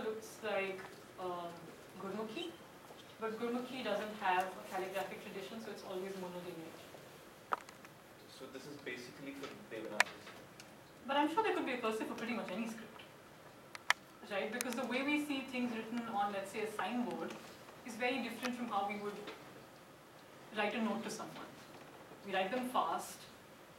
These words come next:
Speaker 1: and it's usually sort of legible, which is what handwriting is, right? And the idea of making a cursive typeface would be to pick out features which can be repeated enough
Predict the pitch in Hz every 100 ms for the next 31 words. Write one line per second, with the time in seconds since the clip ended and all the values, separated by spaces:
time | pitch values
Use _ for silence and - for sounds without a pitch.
0 | - - - - - - - - - -
1 | 214 214 240 233 240 240 220 - - -
2 | - 226 233 240 180 165 - - - -
3 | - - - - - - - 233 226 247
4 | 240 220 202 190 185 180 175 151 - -
5 | - - - - - 190 - - 240 262
6 | 240 262 294 294 - 226 226 226 247 247
7 | 220 220 - 196 190 220 214 208 214 220
8 | 226 - - - 247 269 269 277 - 208
9 | 208 226 220 220 - 233 220 214 202 247
10 | 269 220 190 185